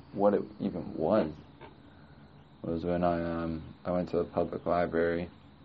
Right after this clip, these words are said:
like, probably, like, a couple weeks. My older brother, just a year older,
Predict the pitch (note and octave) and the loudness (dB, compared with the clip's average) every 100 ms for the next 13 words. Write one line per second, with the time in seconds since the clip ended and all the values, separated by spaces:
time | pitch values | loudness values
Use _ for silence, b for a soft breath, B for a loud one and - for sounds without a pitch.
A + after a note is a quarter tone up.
0 | - - - - - - - - - - | -20 -20 -20 -20 -20 -20 -20 -20 -20 -20
1 | - - - - - - - D#2+ D2 E2 | -20 -20 -20 -8 -6 -6 -2 -2 0 -2
2 | - - D#2 E2 D2 E2 - - - - | -4 -4 -2 0 0 -2 -4 -10 -12 -8
3 | G1+ E2 - - A1 - - C#2+ - - | -4 -2 -2 0 0 0 -4 -6 -8 -6
4 | F2 F2 F2 E2 E2+ F2 F2 F2 | 0 2 2 2 2 2 0 -2